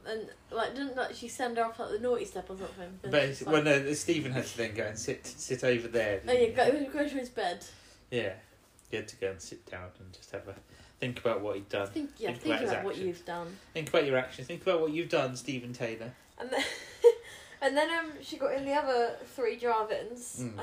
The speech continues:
Speaker 1: and, like, started to talk to them again because she loves doing that when people are asleep.
Speaker 2: Yeah.
Speaker 1: It's like a, it's like her favourite thing to do.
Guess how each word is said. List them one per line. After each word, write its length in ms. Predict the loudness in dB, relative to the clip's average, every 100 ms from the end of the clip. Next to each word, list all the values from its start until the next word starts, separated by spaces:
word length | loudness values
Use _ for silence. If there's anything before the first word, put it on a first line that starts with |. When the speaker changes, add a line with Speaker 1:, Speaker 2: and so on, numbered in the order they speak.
| -6
Speaker 1:
and, 100 | -4
like, 200 | -6 -6
started 320 | -4 -4 -4
to 60 | -4
talk 200 | -4 -2
to 100 | -4
them 180 | -6 -6
again 360 | -4 -4 -4 -8 -16 _ _ _ -10
because 260 | -10 -8
she 100 | -2
loves 220 | 2 2
doing 160 | 4 2
that 120 | 2
when 80 | -6
people 180 | -8 -4
are 40 | -4
asleep. 480 | -2 -2 -2 -6 -12 -16 0
Speaker 2:
Yeah. 280 | 0 0
Speaker 1:
It's 160 | -4 -2
like 100 | 2
a, 80 | 2 0
it's 100 | -6
like 80 | -8
her 60 | 0
favourite 360 | 4 4 2
thing 120 | -2
to 60 | 0
do. 140 | 2